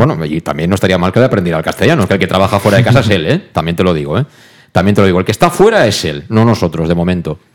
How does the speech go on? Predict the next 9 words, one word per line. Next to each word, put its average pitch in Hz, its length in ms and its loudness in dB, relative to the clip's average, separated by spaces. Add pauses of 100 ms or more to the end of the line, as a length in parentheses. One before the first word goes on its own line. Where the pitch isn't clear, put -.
(140)
De 95 80 0
momento 110 260 2
es 117 60 2
así. 76 260 -6 (300)
Alejandro, 123 380 2
¿entonces 135 220 2
juegan 143 180 2
estos 131 200 0
tres? 208 300 -2